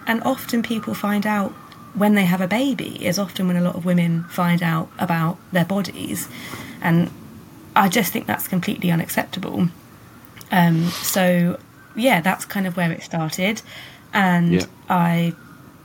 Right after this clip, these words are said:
Speaker 1: just put more and more stuff on, on Instagram and did a lot of research about things. And, um, I started running workshops that I call labia lessons, which is teaching people all about the vulva,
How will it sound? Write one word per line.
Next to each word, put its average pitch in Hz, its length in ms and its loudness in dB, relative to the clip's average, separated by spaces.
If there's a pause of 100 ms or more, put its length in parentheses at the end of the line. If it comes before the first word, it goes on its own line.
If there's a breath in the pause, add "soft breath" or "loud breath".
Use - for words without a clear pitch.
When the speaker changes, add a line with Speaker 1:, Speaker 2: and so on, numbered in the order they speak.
(240)
Speaker 1:
just - 240 -4
put - 140 -2
more 214 160 4
and 202 80 4
more 196 140 0
stuff 185 420 -4
on, 170 460 2 (400)
on 170 100 -2
Instagram 247 680 2
and 214 80 0
did 180 120 0
a 175 40 2
lot 170 120 0
of 160 160 -4
research 247 560 -2
about 208 320 -8
things. 202 480 -2 (480 loud breath)
And, 185 540 2 (260)
um, 170 560 4
I 175 100 0
started 175 400 -4
running 165 440 2
workshops - 680 -4
that - 120 -6
I 185 60 -2
call 180 400 -2
labia 185 420 2
lessons, 180 560 -2
which - 200 -8
is 175 60 -8
teaching 190 380 -4
people 175 360 -2
all 170 120 2
about 160 440 -2
the 175 60 -2
vulva, 202 480 0